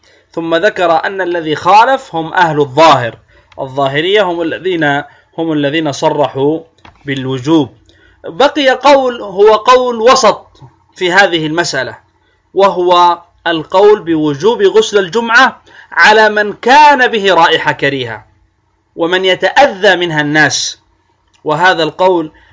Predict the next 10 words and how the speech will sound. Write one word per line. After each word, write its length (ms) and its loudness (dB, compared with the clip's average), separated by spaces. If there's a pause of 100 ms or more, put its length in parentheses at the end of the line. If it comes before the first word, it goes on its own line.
(680)
هو 120 2
في 100 -4
الحقيقة 540 -4
رواية 480 4
عن 340 -6
أحمد 480 -6
رحمه 420 -6
الله، 380 0 (200)
وانتصر 760 0
لها 480 0